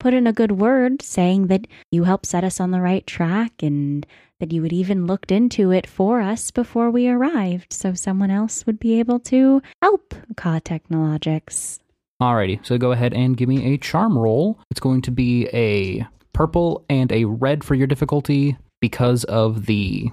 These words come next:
Speaker 2: blue die that you're getting here, the black has been canceled out. Even though you technically could roll both of them,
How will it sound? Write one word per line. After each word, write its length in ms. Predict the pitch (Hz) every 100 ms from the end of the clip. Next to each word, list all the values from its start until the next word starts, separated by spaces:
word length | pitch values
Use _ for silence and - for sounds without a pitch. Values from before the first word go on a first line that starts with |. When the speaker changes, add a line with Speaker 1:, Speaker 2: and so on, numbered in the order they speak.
| - 131
Speaker 2:
blue 340 | 120 131 131
die 220 | 135 131
that 80 | 135
you're 120 | 110
getting 240 | 123 123 120
here, 280 | 120 120
the 120 | 107 98
black 280 | 107 110
has 100 | 110
been 160 | 104 104
canceled 380 | - - - -
out. 260 | 185 175 - _ -
Even 180 | 117 120
though 100 | 113
you 160 | 107
technically 500 | - 107 131 - 113
could 320 | - - 123
roll 220 | 120 120 123
both 240 | 160 170
of 100 | 156
them, 320 | 180 175 170